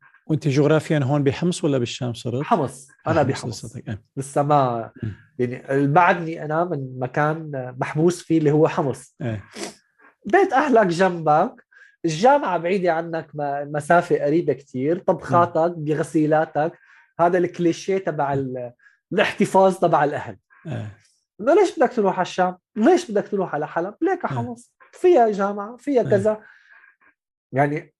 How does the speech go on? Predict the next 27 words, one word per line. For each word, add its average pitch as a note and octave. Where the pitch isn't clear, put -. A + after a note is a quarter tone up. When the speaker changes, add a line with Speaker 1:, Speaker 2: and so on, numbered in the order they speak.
Speaker 2:
حاولنا B3+
نهرب، C4+
قام A3
لقيت G#3
حالي G3+
بعدني C#3+
بنفس C3+
ال-، A#2
Speaker 1:
مم. C3+
Speaker 2:
ال-، A2
الحكاية. C3+
فبالنهاية، C4+
آه، F3+
كنت A3+
أنا G#3
قررت G3
إني D3+
بدي C3+
أدرس C#3+
صحافة، C3+
وبلشت B2
إنه B2
أقرأ D3
أكتر. C#3
يعني، B2
كان D#3+
Speaker 1:
مم. C3